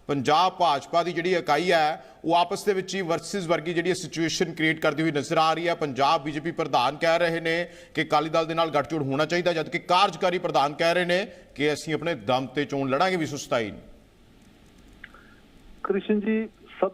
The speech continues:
Speaker 2: ਤੋਂ ਪਹਿਲਾਂ ਇੱਕ ਗੱਲ ਬੜੀ ਸਪਸ਼ਟ ਹੈ ਕਿ ਸ਼੍ਰੋਮਣੀ ਅਕਾਲੀ ਦਲ ਪੰਜਾਬ ਦੀ ਖੇਤਰੀ ਪਾਰਟੀ ਹੈ। ਸ਼੍ਰੋਮਣੀ ਅਕਾਲੀ ਦਲ ਜਿੱਥੇ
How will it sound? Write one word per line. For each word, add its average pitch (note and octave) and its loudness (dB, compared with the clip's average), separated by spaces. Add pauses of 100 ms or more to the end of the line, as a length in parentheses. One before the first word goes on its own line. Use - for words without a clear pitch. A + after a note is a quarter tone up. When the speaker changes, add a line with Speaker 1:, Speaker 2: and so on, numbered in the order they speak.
Speaker 2:
ਤੋਂ G#3 2
ਪਹਿਲਾਂ F3+ -4
ਇੱਕ E3+ -10
ਗੱਲ F3 -2
ਬੜੀ D3+ -2
ਸਪਸ਼ਟ - -4
ਹੈ E3 -2 (120)
ਕਿ F3+ -2 (100)
ਸ਼੍ਰੋਮਣੀ D#3+ -2 (100)
ਅਕਾਲੀ C#3 0
ਦਲ D#3 0 (120)
ਪੰਜਾਬ B2+ 0 (100)
ਦੀ C#3+ -4
ਖੇਤਰੀ C#3 -2
ਪਾਰਟੀ C#3 -2
ਹੈ। D3+ 0
ਸ਼੍ਰੋਮਣੀ C3+ -4
ਅਕਾਲੀ C3 0
ਦਲ C#3+ -2
ਜਿੱਥੇ D3 0